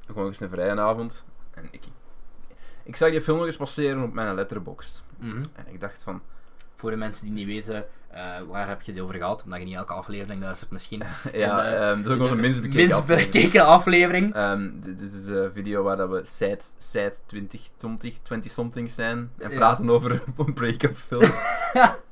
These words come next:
Speaker 1: Ehm, en ja, five hundred Days of Summer was daar één van.
Speaker 2: Wat ik persoonlijk wel een heel creatieve insteek vond voor een Valentijnsaflevering, maar ik was blijkbaar de enige die dat vond.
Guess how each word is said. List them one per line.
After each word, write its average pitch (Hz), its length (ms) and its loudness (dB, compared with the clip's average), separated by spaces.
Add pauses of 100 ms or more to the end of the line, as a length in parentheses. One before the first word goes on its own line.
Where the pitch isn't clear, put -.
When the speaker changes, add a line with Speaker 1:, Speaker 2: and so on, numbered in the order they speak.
(100)
Speaker 1:
Ehm, 107 340 2
en 110 140 -2
ja, 110 180 6
five - 120 0
hundred 117 240 2
Days 113 140 -4
of 104 80 -6
Summer 110 300 -2
was 104 140 -4
daar 95 160 -2
één 92 260 -6
van. 123 260 -2 (140)
Speaker 2:
Wat - 100 -10
ik - 60 -10
persoonlijk 123 360 -8
wel 120 100 0
een 123 40 0
heel 139 140 -2
creatieve 135 440 -4
insteek 127 420 -6
vond 127 180 -8
voor 131 100 -6
een 98 120 -6
Valentijnsaflevering, 117 960 -4
maar 101 80 -8
ik - 60 -16
was 101 100 -12
blijkbaar 101 320 -4
de 120 80 -6
enige 95 340 -10
die 95 120 -10
dat 92 140 -8
vond. 101 320 -12